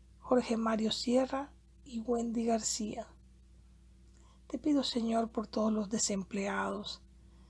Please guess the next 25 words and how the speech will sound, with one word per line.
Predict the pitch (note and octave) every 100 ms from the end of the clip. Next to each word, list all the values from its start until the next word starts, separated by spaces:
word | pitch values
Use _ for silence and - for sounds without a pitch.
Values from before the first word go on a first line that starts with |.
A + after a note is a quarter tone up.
| -
Señor | - C#4 C4 A3+
Jesús, | A3 G#3+ - - G#3+ G#3+ - - - - -
abre | A#3+ A#3+ B3
las | A#3
puertas | - B3+ A#3+ -
cerradas | - A3 A3 A3 A3+ A3+ - - - - -
y | D4
concédeles | - C4 - C4 C4 B3+ C4
un | B3
empleo | A#3 A#3 A#3 A3
digno | A#3 B3 A#3+ A#3+ - - -
y | C4
bien | A3 A3 A3+
remunerado. | A3+ G#3+ A3+ G#3+ G#3 - - - - - - - - - - - - - - - - - - -
Oramos | A#3 A3 A3+ A#3+ A#3+ - - - - -
por | - A#3
la | A#3
salud, | - A3+ A3+ B3+ C#4 C#4 - -
protección | - A#3+ A#3 A3 - B3+ B3+ C4 C#4 -
y | -
liberación | A#3 A3 A3 G#3+ - - B3+ C#4 D4 - -
para | - A3+ G#3+
Luis | G#3 B3 - A#3
Manuel | A3 A3 A#3 A3+
Torres. | G#3+ G#3 G#3 G3 G3+ - -